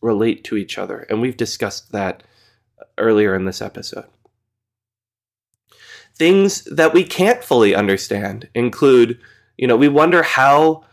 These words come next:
they can be distinct persons, yet each person have the whole being of God, and yet God be undivided. So that the,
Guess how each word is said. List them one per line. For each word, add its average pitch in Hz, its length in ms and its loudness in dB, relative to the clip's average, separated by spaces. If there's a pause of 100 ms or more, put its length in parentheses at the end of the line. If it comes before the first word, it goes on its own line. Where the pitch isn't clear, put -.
(200)
they 117 200 4
can 147 180 -2
be 143 160 0
distinct 147 580 -2
persons, 262 760 -4 (680)
yet 143 300 0
each 175 320 -2
person 156 540 0 (220)
have 127 200 -2
the 113 80 2
whole 165 460 2
being 139 340 0
of 131 160 -6
God, 95 380 -6 (760)
and 113 240 -2
yet 214 300 2
God 131 280 2
be 127 200 0
undivided. 110 720 -4 (720)
So - 200 -2
that 135 180 2
the, - 540 0